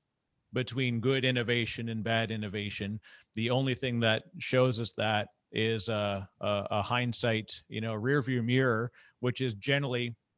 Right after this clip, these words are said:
we add, uh, objective views into, we add other things into. You know, one of the f-, sort of famous business books too is, like, Built to Last. And it talks about these incredible stories of these large organizations that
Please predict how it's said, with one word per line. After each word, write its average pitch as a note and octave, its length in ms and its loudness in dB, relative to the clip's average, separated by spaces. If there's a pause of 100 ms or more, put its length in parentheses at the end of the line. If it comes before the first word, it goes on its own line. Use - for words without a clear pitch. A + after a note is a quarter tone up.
(580)
we B2+ 220 -2
add, B2+ 400 0 (840)
uh, B2 180 4
objective B2 960 -2 (300)
views B2 420 6
into, A2+ 720 0 (440)
we A2+ 240 6
add A#2+ 320 6
other A#2+ 220 4
things A2+ 420 -4
into. G#2+ 300 0
You G#2+ 220 -2 (520)
know, A#2+ 80 6
one C3 120 8
of A#2+ 40 2
the A#2 60 2
f-, - 140 -4
sort C3 160 4
of B2 80 2
famous B2+ 240 6
business A#2+ 320 -2
books A#2+ 160 -8
too C3+ 220 0
is, G#2+ 100 -4
like, G#2+ 160 -4
Built B2+ 200 0
to A2 80 -6
Last. G#2 440 -4 (360)
And G#2+ 100 6
it G#2 80 2
talks C#3 240 8
about A2 120 -2
these G#2+ 140 -2
incredible A2+ 360 -2
stories A#2+ 340 4
of - 40 -4
these G#2+ 120 -4
large A2+ 340 -2
organizations G2 880 -2
that E2 240 -2